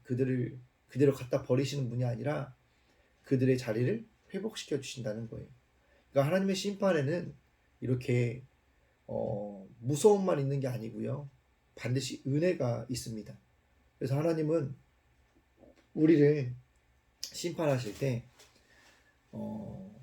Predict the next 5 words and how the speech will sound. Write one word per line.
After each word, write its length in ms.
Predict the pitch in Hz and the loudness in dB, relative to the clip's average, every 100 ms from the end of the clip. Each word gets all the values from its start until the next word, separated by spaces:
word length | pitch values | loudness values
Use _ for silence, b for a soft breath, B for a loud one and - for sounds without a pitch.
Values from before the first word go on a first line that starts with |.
| - - | -20 -4
무서운 400 | 127 127 180 170 | -2 2 4 2
심판이라고 540 | 175 139 143 117 - - _ _ _ _ _ _ _ _ _ _ _ _ _ _ _ _ _ _ _ _ - 127 120 110 | -2 -4 -2 -2 -4 -12 _ _ _ _ _ _ _ _ _ _ _ _ _ _ _ _ _ _ _ _ 0 2 2 0
볼 100 | 110 | -4
수 140 | 120 | -4
있지만 480 | 113 123 147 131 | -4 -2 -2 -4